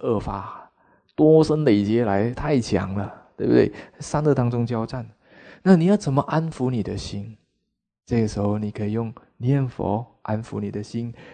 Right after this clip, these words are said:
你可以用念法安抚你的心，你可以用念声安抚你的心。然后如果成功安抚到这个心，你就会发现接下来呢，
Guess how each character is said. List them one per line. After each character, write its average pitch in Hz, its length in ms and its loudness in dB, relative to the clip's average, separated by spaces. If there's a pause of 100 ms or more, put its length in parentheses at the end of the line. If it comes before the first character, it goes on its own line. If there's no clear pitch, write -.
你 107 120 -2
可 120 100 2
以 117 60 4
用 127 260 0
念 170 280 4
法 - 400 -10
安 113 220 -10
抚 110 140 -8
你 104 100 -4
的 101 140 -4
心， 113 300 -8 (240)
你 107 100 -6
可 104 80 -6
以 110 140 -2
用 123 260 -6
念 143 280 -2
声 113 420 -4
安 113 320 -6
抚 104 220 -10
你 98 60 -8
的 95 140 -8
心。 101 320 -10 (380)
然 123 160 0
后 127 160 -2
如 202 320 6
果 110 240 8
成 135 420 2
功 175 320 6
安 196 340 6
抚 131 220 2
到 147 180 6
这 131 120 2
个 120 120 4
心， 117 400 -2 (640)
你 104 120 -2
就 107 120 2
会 110 80 4
发 104 180 0
现 104 320 0
接 107 160 0
下 104 160 0
来 95 160 -6
呢， 101 180 -6